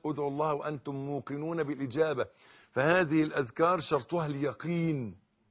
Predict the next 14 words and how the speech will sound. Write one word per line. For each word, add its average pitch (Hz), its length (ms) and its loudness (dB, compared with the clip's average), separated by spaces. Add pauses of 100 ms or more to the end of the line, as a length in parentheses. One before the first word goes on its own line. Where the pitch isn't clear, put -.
(1000)
لما 131 180 -4
تقول: 156 260 -4
"حسبنا 151 840 -6
الله 147 500 0
ونعم 143 580 -6
الوكيل"، 143 500 -4
تبقى 156 520 -6
على 170 260 0
يقين 185 640 -4 (600)
أنه 139 440 -4
لم، 139 420 -4
لن 147 460 0
يمسك 123 1080 -6
سوء. 98 280 -14